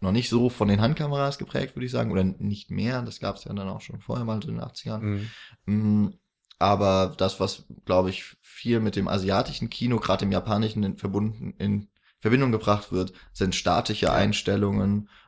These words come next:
Speaker 1: wenige Kamerabewegungen und sehr klare, ähm, Kadrierungen im
Speaker 2: Ja.
Speaker 1: Bild und auch die Kamerakartierung, also das, was man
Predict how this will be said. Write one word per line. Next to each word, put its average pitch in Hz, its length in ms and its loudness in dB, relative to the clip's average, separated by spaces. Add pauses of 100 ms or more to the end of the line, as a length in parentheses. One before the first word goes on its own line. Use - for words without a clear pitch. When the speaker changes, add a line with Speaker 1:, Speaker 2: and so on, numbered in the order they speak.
(100)
Speaker 1:
wenige 104 340 4
Kamerabewegungen 104 1080 2
und 101 180 -2
sehr 101 340 2
klare, 101 840 0 (440)
ähm, 95 400 2
Kadrierungen 98 920 2 (160)
im 107 180 0
Speaker 2:
Ja. 113 40 2
Speaker 1:
Bild 104 420 2
und 90 80 -4
auch 87 220 -2
die - 120 -10
Kamerakartierung, 95 840 -2
also 87 180 -4
das, 90 300 0
was - 160 -4
man 85 360 -4